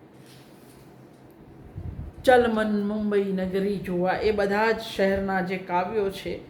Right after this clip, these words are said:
એ કાવ્યનું આ પહેલું કાવ્ય છે.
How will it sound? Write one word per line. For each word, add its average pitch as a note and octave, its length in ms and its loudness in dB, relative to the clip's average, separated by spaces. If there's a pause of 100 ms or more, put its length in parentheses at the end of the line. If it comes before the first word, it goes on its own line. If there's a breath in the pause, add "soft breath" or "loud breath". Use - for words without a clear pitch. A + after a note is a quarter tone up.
(340)
એ A#3+ 220 4
કાવ્યનું G3 560 -2 (420)
આ G3 140 0 (340)
પહેલું G3 400 2
કાવ્ય - 320 -6
છે. - 300 -14